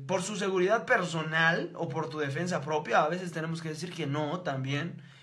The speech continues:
"Hey, ¿quieres ir ahí a ese lugar oscuro?" <laughs> "No, yo no voy ahí."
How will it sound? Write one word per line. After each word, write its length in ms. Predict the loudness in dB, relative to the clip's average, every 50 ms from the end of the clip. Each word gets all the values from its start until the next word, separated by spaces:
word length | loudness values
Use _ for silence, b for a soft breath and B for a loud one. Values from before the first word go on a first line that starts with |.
| B B B
"Hey, 160 | -8 -6 -4
¿quieres 220 | 0 0 0 0 -2
ir 80 | -4
ahí 160 | -4 -2 -2 -4
a 20 |
ese 160 | -4 -4 -4
lugar 240 | -2 -2 -2 -2 -2
oscuro?" 380 | -4 -6 -8 -8 -6 -6 -4 -2
<laughs> 20 |
"No, 300 | -2 -2 0 2 2 2
yo 160 | 2 2 2
no 100 | 2 2
voy 160 | 2 4 4
ahí." 400 | 4 2 2 2 0 -2 -4 -8